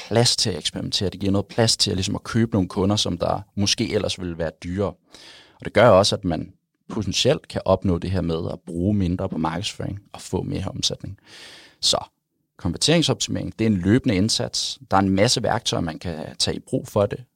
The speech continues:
Øh, nu, hvad hedder det, øhm, jeg vil sige, at der er også, øh,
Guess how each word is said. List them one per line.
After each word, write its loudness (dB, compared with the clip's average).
Øh, 4
nu, 2
hvad -2
hedder -2
det, 0
øhm, -2
jeg 0
vil -2
sige, 2
at 0
der 4
er 6
også, 2
øh, 2